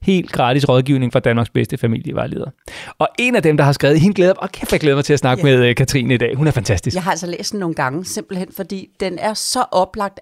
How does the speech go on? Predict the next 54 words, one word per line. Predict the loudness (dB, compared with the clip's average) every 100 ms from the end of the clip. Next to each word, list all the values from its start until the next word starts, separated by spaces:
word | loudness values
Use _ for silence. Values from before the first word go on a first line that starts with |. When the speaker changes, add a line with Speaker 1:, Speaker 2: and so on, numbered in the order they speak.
| -4
Speaker 2:
Alt | -4 -4 -6
det, | -6
der | -6
gør, | -4 -4 -2
at | -6 -6
jeg | -6
har | -6 -6 -6 -6 -8
tænkt, | -8 -8 -8
at | -10 -6
jeg | -6
skal | -8 -8
være | -6
med | -4 -6
i | -6
den | -8 -8
her | -6
podcast, | -6 -8 -6 -8 -6
at | -4
jeg | -4 -4 -8 -20 -8
er | -4
familievejleder, | -4 -6 -6 -6 -4 -4 -6 -6
og | -6
jeg | -6 -8
kæmper | -6 -6 -6
for | -10 -10
denne | -6 -6 -4
her | -6 -6 -8
usikkerhed, | -8 -6 -6 -6 -6
der | -6
kan | -4
opstå | -4 -6 -10 -10
hos | -8
forældre, | -8 -8 -8 -12 -14 -12
så | -12
får | -8 -4 -4 -4 -8
vi | -10 -4
sådan | 0 0 -2 -10
en | -8 -6
mail, | -2 -2 -2 -4 -8 -8
der | -6
spot | -4 -8 -2 0 0 -4 -2
on | -2 -2
fortæller | -8 -8 -4 0 0 0 -6 _ -6
netop | -2 -2 -4 -6
det, | -6
der | -6
gør | -8
det | -8
svært | -8 -8 -8
at |
være | -8
forældre | -8 -8 -8 -8
i |
dag. | -6 -8